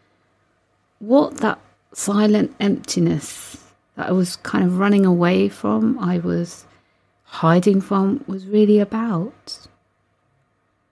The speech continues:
I had, you know, a normal upbringing. You know, nothing you'd say was glaringly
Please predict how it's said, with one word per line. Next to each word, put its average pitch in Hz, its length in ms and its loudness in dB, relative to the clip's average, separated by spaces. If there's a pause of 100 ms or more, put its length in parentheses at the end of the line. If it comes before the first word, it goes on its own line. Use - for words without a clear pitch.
(800)
I 285 320 2 (160)
had, 185 440 -2 (480)
you 214 120 -4
know, 180 200 -2
a 226 40 2
normal 214 560 4
upbringing. 160 760 -4
You 208 120 -10
know, 208 100 -4
nothing 277 520 2
you'd 262 140 2
say 190 340 -4
was 185 220 -6
glaringly 180 1000 0